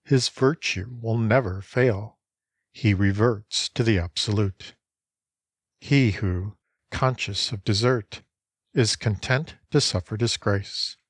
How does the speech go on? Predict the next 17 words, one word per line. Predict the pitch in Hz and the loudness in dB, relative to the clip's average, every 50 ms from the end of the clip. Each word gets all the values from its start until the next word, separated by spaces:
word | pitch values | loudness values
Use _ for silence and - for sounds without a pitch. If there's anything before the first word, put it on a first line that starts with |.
| _ _ _ _ _ _ _ _ _ | _ _ _ _ _ _ _ _ _
he | - - 143 147 147 | -2 2 2 2 4
shall | - - - 143 | 2 2 2 2
be | 110 101 104 95 | 2 2 0 0
the | 90 90 | 0 -2
cynosure | - - - 135 131 139 131 - - 143 139 139 139 | -2 0 0 2 2 2 0 0 2 4 4 6 4
of | 135 - - | 4 2 0
mankind. | 104 104 107 107 107 - - - 110 98 95 98 107 120 120 _ _ _ _ _ _ _ _ _ _ _ _ _ _ _ _ _ | 0 2 2 0 -2 -4 -2 -2 0 0 0 -2 -4 -8 -10 _ _ _ _ _ _ _ _ _ _ _ _ _ _ _ _ _
Being | - 110 110 110 104 98 101 | 0 2 4 4 4 2 0
the | 90 | -2
cynosure | - - - 135 135 117 98 - - 120 101 95 | -2 0 2 2 2 2 0 0 2 2 2 2
of | 90 92 | 2 0
mankind, | 101 101 98 98 95 - - - 143 139 127 104 95 98 101 101 - _ _ _ _ _ _ _ | 0 0 0 0 -2 -4 -2 -2 0 0 2 0 0 -2 -6 -8 -14 _ _ _ _ _ _ _
his | - 135 120 110 | 0 2 2 2
virtue | 110 107 127 147 - - - - 87 | 2 2 2 0 0 -2 -4 -4 -2
then | 85 92 90 92 104 | -2 -2 -2 -2 -2
is | 107 - | -2 -4
full. | - - - 143 135 107 98 101 - | -2 0 2 2 2 2 0 -4 -10